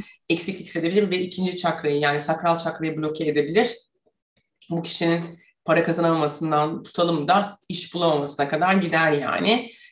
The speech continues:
E, o yüzden bu, yani çocuk sahibi olmak da bir üretkenlik olduğu için yükselen akreplerin bu konuda periyodik, e, ziyaretler yapması gerekiyor. E, gelelim altıncı evlerine. Altıncı evde Koç var.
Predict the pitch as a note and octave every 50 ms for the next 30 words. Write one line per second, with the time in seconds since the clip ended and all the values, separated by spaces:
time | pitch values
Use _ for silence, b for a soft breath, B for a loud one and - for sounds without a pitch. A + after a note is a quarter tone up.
0 | B - - F3+ F3 F3+ F3+ F3+ G3+ G#3 G3+ F3+ E3+ G3+ G3+ G#3 G3+ G3+ - -
1 | D#3+ D3 C#3 C#3 C#3+ D3 - F3 E3+ F#3+ G#3+ - - - G3+ F3+ F3+ F#3 F3+ F#3
2 | - F3 F3+ F3+ F#3 F#3 F#3 - - E3+ E3+ E3+ E3 D#3+ E3+ E3+ E3+ E3+ - F#3
3 | F3 F3 F3+ F3+ F3+ - F3 F3 F3+ F3 G3 A#3+ A#3+ G3+ F3+ - - A#3 B3+ C#4
4 | C4+ B B B B B - F#3 E3+ - - G3+ F#3+ F#3 F#3+ F#3+ F#3+ F3+ F#3 -
5 | F#3 E3+ - - F3 F3+ G3+ G#3 G3 F#3+ F#3 - - E3 D#3 D#3+ E3 G3 G#3 G#3
6 | G#3 G#3 - F3+ E3 E3 E3 D#3+ F3 E3+ - - - - - C3+ C#3 C3 C3 B2+
7 | C#3 D3+ D3+ D#3+ D#3+ D3+ D3 C#3+ C#3 C#3+ D3 C#3+ C#3+ D3 D#3 D3+ - D#3+ E3+ E3+
8 | G3 F#3+ E3+ D#3 D3 C#3+ C#3 - - - - - - _ _ B B B B B
9 | B B B - G#3 G3+ G3+ G3+ G3+ G3 G3+ G3+ G3 F#3+ - - - _ - -
10 | - G3 F#3 G3 G3 G#3 G#3+ A3 B3+ C4 - - F#3 F#3 F#3+ F#3+ F#3 - G#3+ G#3+
11 | G#3 G3+ - A#3 A3+ - - E3+ D#3+ D#3 D#3+ D3 C#3 C#3 D3 E3+ F3 F3+ - -
12 | F3+ F3 F3 F3 - G3+ G3+ G3+ G#3+ - F3+ F3+ F#3 G#3+ A3+ - - G#3 G3 G3
13 | - - - C#3 E3+ A3